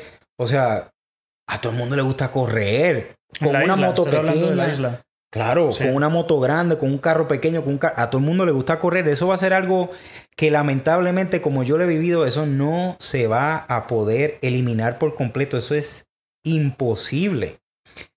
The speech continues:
Speaker 1: Entonces, hicieron la pista y claro, es-, eso fue lo mejor que pudo haber pasado. O sea, hicieron esa pista, por ahí venían los eventos, ya la gente iba a ir a la pista,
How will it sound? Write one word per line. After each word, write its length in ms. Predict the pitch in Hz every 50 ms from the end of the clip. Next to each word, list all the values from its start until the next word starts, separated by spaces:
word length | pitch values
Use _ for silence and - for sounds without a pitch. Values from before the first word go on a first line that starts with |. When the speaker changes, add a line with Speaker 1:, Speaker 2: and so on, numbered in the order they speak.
| _ _ _ _ _ -
Speaker 1:
Entonces, 960 | 135 131 135 131 151 147 151 151 143 - 185 196 196 180 - - - - - _ _ -
hicieron 400 | 160 151 107 120 127 113 113 123
la 120 | 127 127
pista 420 | - 117 107 101 - 135 143 175 170 147 - - - - - - - _ _ - - - - - -
y 120 | 135 135 131
claro, 640 | - - 120 107 104 98 92 98 123 147 160 156 131 113 - - - - - _ _ _ _ _ - - - - -
es-, 300 | - 127 123 120 - - -
eso 240 | 127 127 110 123 151
fue 220 | - - 160 156
lo 120 | 156 170 170
mejor 720 | 160 143 127 113 110 131 170 190 208 214 202 208 - -
que 140 | - 151 127
pudo 480 | - 120 120 131 147 170 175 - - 123
haber 340 | 120 113 117 135 139 131
pasado. 440 | - - 131 - - 139 135 113 95
O 40 | -
sea, 220 | - 127 110 - - - - - - - -
hicieron 420 | 151 151 - 156 165 180 202 208
esa 220 | 202 165 185 165 -
pista, 580 | 208 214 214 208 - 208 190 185 185 175 180 -
por 120 | 151 139
ahí 160 | 135 135 139
venían 300 | 143 151 160 160 160 160
los 120 | 160 151 151
eventos, 840 | 143 127 139 170 185 185 185 180 170 165 - 170 165 165 165 160 160 - - - - - -
ya 180 | 143 151 139
la 140 | 135 139 139
gente 380 | 151 160 160 160 - 160 156 151
iba 220 | 147 151 151 147 147
a 40 |
ir 80 | 147 143
a 40 | 139
la 140 | 131 123 -
pista, 680 | 170 180 190 180 185 - - 156 151 151 147 143 -